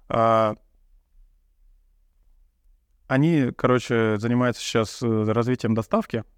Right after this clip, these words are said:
Ты, может, видел в приложении Магнита, там есть такой пункт «Доставка». Вот они им занимаются.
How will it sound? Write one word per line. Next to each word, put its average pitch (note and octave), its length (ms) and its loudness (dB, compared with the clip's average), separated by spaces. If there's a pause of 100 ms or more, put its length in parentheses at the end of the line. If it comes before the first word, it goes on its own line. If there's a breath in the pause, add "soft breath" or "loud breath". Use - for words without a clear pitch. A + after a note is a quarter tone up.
(200)
Ты, A2 120 -4
может, A2 260 -4
видел A#2+ 200 0
в - 60 -10
приложении A2 380 -2
Магнита, A2+ 400 0
там A2 160 -2
есть - 240 -6
такой G#2 340 -4
пункт G#2+ 280 -4
«Доставка». - 480 -6 (140)
Вот B2+ 200 -10
они C#3+ 260 2
им A#2+ 120 2
занимаются. G#2 480 -4